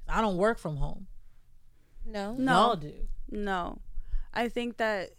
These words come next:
Speaker 3: it's just now it's about prioritizing your time. So, like,
Speaker 1: Mm-hmm.
Speaker 3: maybe that's picking up something after your normal work hours or on the weekends.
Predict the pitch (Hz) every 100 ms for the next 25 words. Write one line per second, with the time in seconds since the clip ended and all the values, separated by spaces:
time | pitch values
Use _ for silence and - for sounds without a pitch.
0 | - 208 - 220 - 208 202 196 196 -
1 | 202 185 208 196 190 202 190 185 170 -
2 | 202 190 196 190 185 180 160 190 185 180
3 | 175 - - 190 190 175 202 185 185 -
4 | 170 180 196 190 190 202 208 220 226 226
5 | 220 - 190 185 170 190 - 165 - -